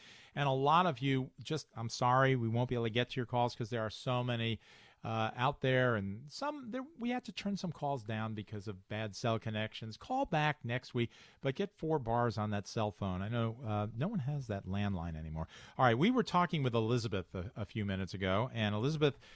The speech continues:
mentioned collagen, and she wanted to use collagen to improve her skin. Uh, sure, if you want collagen in your skin, the way to increase the collagen content of your skin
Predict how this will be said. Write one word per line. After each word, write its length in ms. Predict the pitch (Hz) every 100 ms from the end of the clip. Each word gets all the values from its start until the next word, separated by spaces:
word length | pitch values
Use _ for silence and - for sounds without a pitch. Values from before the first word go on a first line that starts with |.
| - -
mentioned 360 | 131 - 107
collagen, 760 | - 185 185 180 147 156 151 120
and 140 | 104
she 80 | -
wanted 280 | 110 117 98
to 60 | 98
use 220 | 151 139
collagen 400 | 135 135 120 120
to 40 |
improve 420 | 104 95 123 110
her 120 | 98 90
skin. 380 | - 165 147 - - - -
Uh, 240 | 151 147 143
sure, 580 | - - 285 147 98 135
if 200 | 131 -
you 160 | 214
want 300 | 202 160 160
collagen 520 | - 143 139 127 123 123
in 140 | 120
your 120 | 104
skin, 260 | - 143 123
the 40 |
way 180 | 120 202
to 180 | 190 139
increase 520 | 131 - - 170 -
the 100 | 120
collagen 440 | - 143 143 117 110
content 440 | 127 123 120 107
of 120 | 98
your 120 | 104
skin 400 | - - 220 160